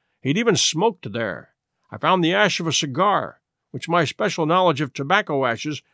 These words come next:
enables me to pronounce as an Indian cigar. I have, as you know, devoted some attention to this,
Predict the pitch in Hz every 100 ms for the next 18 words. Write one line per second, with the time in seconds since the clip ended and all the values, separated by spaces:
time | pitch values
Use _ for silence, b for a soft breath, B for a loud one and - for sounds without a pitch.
0 | _ 123 151 190 135 170 175 139 127 151
1 | 185 - 190 190 202 254 254 190 156 117
2 | - 127 135 123 101 87 - _ _ _
3 | _ _ _ _ - 120 196 226 170 147
4 | 165 240 156 143 160 - _ _ _ 123
5 | 143 196 165 190 196 202 233 170 143 131
6 | 123 - -